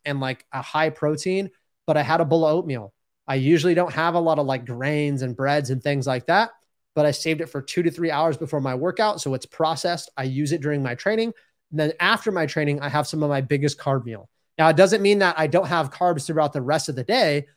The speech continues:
but, like, that's where most of your carbs should be able to come in, because you really only need carbohydrates to get through. Now, yes, your, your brain runs off of glucose, which are carbs, but you only need the carbs,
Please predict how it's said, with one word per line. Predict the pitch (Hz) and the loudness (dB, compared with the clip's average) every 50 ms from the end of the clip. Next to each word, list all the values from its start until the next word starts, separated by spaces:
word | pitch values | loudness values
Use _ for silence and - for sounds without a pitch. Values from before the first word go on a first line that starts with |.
| _ _ _ - | _ _ _ -2
but, | - 165 | 0 2
like, | 160 151 139 - 127 123 | 2 2 0 0 -4 0
that's | 135 165 180 196 - - | 2 4 4 2 0 -2
where | 180 196 202 180 | 0 2 2 2
most | 156 147 147 160 151 - | 2 0 0 0 0 -2
of | 170 | -2
your | 160 160 147 | -2 -2 -4
carbs | - - 151 147 143 139 135 - - | -4 -4 -2 -2 -2 -2 -4 -10 -14
should | - - - 147 135 | -14 -10 -8 -6 -6
be | 139 143 139 | -6 -6 -4
able | 139 139 123 135 | -4 -4 -4 -6
to | 123 - | -10 -10
come | - 131 127 143 | -10 -6 -2 0
in, | 180 208 220 220 - _ _ _ _ _ - | 2 2 0 0 -4 _ _ _ _ _ -10
because | 147 139 - 156 123 139 | -4 -2 -2 0 0 0
you | 147 | -2
really | 139 147 202 226 226 220 214 - _ - | -2 0 0 2 2 0 -2 -4 _ -4
only | 190 196 196 202 208 208 196 175 | 0 2 4 4 4 4 2 2
need | 156 156 156 165 170 175 170 165 139 - | 0 0 0 0 0 0 0 -2 -2 -2
carbohydrates | - 160 147 143 135 - - 147 147 135 147 143 139 - - | -4 -4 -2 -2 -4 -4 -2 -4 -2 -2 -2 -4 -4 -6 -8
to | - 147 | -10 -8
get | 139 120 143 156 - - | -6 -2 -2 -4 -4 -4
through. | - - 139 143 135 117 107 117 _ - | -12 -6 -4 -4 -4 -4 -6 -12 _ -6
Now, | 139 139 139 | -2 -2 0
yes, | 135 139 160 180 175 - - | 2 4 4 4 4 2 -2
your, | 165 147 135 _ - | -2 -2 -4 _ -6
your | 151 147 | -6 -6
brain | 127 - 156 156 165 175 175 170 | -4 -2 0 0 2 2 2 0
runs | 160 156 151 151 151 147 139 | 2 2 2 2 0 0 -2
off | 151 139 135 | -2 -2 -2
of | 156 139 | -6 -8
glucose, | 131 131 139 135 131 - 139 165 165 - | -4 -4 -4 -4 -2 -2 -4 -4 -4 -6
which | 139 127 - | -8 -8 -8
are | 131 | -8
carbs, | - - - 139 123 117 127 139 135 - _ _ _ _ _ _ _ - | -10 -6 -6 -4 -4 -4 -6 -8 -10 -16 _ _ _ _ _ _ _ -6
but | 135 147 135 | -4 -4 -2
you | 131 160 - - | -2 -4 -2 0
only | 185 185 202 208 202 | 0 2 2 2 2
need | 180 175 185 180 147 | 0 0 0 0 -2
the | 156 | -4
carbs, | 147 - - 165 156 151 147 139 131 - | -8 -4 -2 0 2 2 0 -2 -4 -12